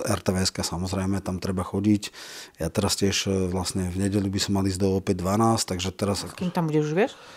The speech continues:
Speaker 1: E, mám so Saskou, so Smerom tam
Speaker 2: Mhm.
Speaker 1: budem a s-, neviem, to štvrté, dúfam, že nie Oľano, ale skrátka štyria, e, teda respondenti, z toho dvaja z opozície, dvaja z koalície. Takže v-, áno, budem chodiť aj do mainstreamu, treba byť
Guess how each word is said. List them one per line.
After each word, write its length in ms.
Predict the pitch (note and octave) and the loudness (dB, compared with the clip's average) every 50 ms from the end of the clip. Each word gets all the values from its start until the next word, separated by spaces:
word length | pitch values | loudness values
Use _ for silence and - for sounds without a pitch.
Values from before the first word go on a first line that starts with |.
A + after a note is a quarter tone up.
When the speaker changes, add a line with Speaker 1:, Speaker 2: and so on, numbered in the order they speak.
| - - - | -20 -14 -6
Speaker 1:
E, 240 | - A2 A2+ A#2+ A#2+ | 0 2 4 6 6
mám 560 | A#2+ C#3 C#3 B2 A2+ G#2+ G#2 G#2+ G#2+ - A2 | 8 8 8 8 8 6 4 2 0 -2 0
so 160 | A2 A#2 D3 | 2 2 4
Saskou, 400 | - - C#3 A#2+ - - A#2+ A2 | 4 4 4 2 2 0 0 0
so 160 | G2+ G#2+ A2+ | 2 2 0
Smerom 480 | - - C3+ B2 A#2 A#2 A2+ A2+ A2 - | 2 2 4 4 4 4 4 4 4 2
tam 160 | A2+ G#2+ G#2 | 2 2 2
Speaker 2:
Mhm. 60 | G2+ G2+ | 2 2
Speaker 1:
budem 340 | G#2 G2 G#2 G#2 G2+ G2+ G2+ G2+ F2 - G2+ | 2 4 4 4 4 4 4 2 0 -2 -4
a 320 | F#2+ F2 F2 F2 F2 F2 | -4 -2 -2 -2 -2 -4
s-, 160 | - - - - - - F#2 | -6 -8 -12 -12 -14 -10 -8
neviem, 240 | F#2 F#2+ F#2 F2 E2+ | -6 -4 -4 -4 -6
to 160 | - - - | -6 -6 -6
štvrté, 400 | - - - F2 - - F#2+ F2 | -6 -6 -6 -8 -6 -4 -4 -4
dúfam, 320 | E2 F#2+ A2+ - G#2+ F#2+ | -4 -4 -2 0 0 0
že 160 | - G#2 F#2+ | 0 0 0
nie 80 | F#2+ G2 | 0 2
Oľano, 480 | F#2+ G2+ A2 G#2+ G#2+ G#2 G#2 G#2 G2 F#2+ | 2 2 4 4 4 4 4 4 4 4
ale 160 | G2 G#2+ G#2 | 4 4 4
skrátka 480 | - - - - - - - A#2 G2+ | 4 4 4 4 4 4 2 2 2
štyria, 480 | - - - A#2+ A2+ A2+ A2 G#2 G2+ G2+ | 2 0 2 2 4 6 6 6 6 4
e, 60 | F#2+ F#2 F#2 G#2 G2+ G2 G2 G2 F#2+ F#2 F2+ | 2 0 -2 -4 -2 -2 0 0 -2 -2 -2
teda 240 | - G2 F2+ F#2 F2 | -4 -4 -2 -2 -2
respondenti, 640 | G2+ - - - A2+ G#2 G2+ G#2 G2+ F#2 - G#2+ G2 | -2 -4 -2 -2 0 2 2 2 0 0 0 -2 -2
z 160 | F#2 - - | -2 -2 0
toho 160 | G2+ F#2+ F2+ | 0 0 2
dvaja 240 | F#2 F#2+ F#2+ F#2+ F#2 | 2 2 2 2 2
z 80 | F2+ F2+ | 2 0
opozície, 480 | F#2+ F2+ - G2 F#2+ G2 F#2 - G2 F#2+ F2+ | -2 -2 -2 -2 -2 -2 -2 -2 -4 -2 -2
dvaja 240 | F2 F2+ F#2 F2+ - | -2 -2 -2 -2 -4
z 20 | - | -4
koalície. 480 | - F2+ F2+ G2 G2+ G2 - - A#2+ B2+ B2+ B2+ - - - - - - - - - - - - - - | -4 -4 -2 -2 -2 -2 2 4 4 4 4 2 -4 -12 -14 -12 -12 -10 -10 -10 -10 -10 -12 -10 -6 -2
Takže 400 | G2 F#2+ G2+ A#2 A2+ G#2+ G2+ - - _ - G#2 G2+ - _ - - - - - - - | 0 4 6 8 8 8 6 2 -2 _ -14 -14 -14 -14 _ -20 -20 -18 -18 -18 -18 -16
v-, 320 | - - - - - - G2 F2 - - _ | -14 -12 -12 -10 -10 -12 -12 -14 -18 -14 _
áno, 320 | - G#2+ A2 A#2 C#3 D#3 D#3 | 2 4 8 10 10 10 10
budem 320 | A#2+ A#2 A2 A#2 A#2+ A#2 | 8 6 6 6 4 4
chodiť 320 | - D3 C#3 C3+ C3 - - | 4 4 4 4 2 2 0
aj 80 | G2+ | 0
do 160 | F#2+ F#2+ F#2+ | 0 2 2
mainstreamu, 640 | F#2+ G2 A2 A2+ - - A#2 A#2+ A#2 A#2 A2+ G#2+ - | 2 2 2 2 0 2 4 6 6 8 6 4 4
treba 240 | - G2+ G#2 G2 G#2 | 2 2 4 4 4
byť 200 | F#2 G2 G2+ | 4 2 2